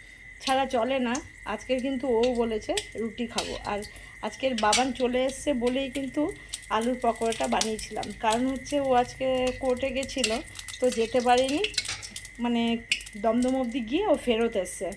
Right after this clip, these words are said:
মেট্রো কোনো কারণে বন্ধ রয়েছে যার জন্য। তো ও বাড়িতে এসে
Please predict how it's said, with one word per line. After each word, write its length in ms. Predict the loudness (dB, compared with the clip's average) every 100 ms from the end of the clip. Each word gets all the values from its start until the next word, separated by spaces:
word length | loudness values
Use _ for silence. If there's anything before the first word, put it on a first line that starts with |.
| -4 -4 -6 -18 -20 -20 -18 -8 -2
মেট্রো 240 | 0 0 -2 0
কোনো 120 | 0 0
কারণে 220 | 0 2 2
বন্ধ 180 | 2 2 2
রয়েছে 260 | 0 -2 -8 -12 -8
যার 140 | -4 -4 -4
জন্য। 180 | -6 -10 -14 -14 -16 -12 -10 -2
তো 80 | 4 6 6 6 4
ও 20 | 6
বাড়িতে 260 | 4 4 0
এসে 140 | 0